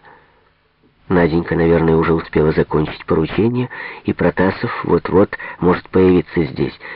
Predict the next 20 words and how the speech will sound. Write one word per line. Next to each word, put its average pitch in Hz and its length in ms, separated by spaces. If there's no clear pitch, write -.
Итак, - 360
смелее, 87 560
смелее. 113 640
Минута 87 400
промедления 87 680
может - 220
всё 92 240
сгубить. 98 540
"Нина 78 300
Яковлевна". - 960
Парчевский - 640
поднялся 76 580
во 71 120
весь 73 260
рост 80 460
и - 80
сцепил - 560
ладони 85 400
рук 85 260
своих 85 520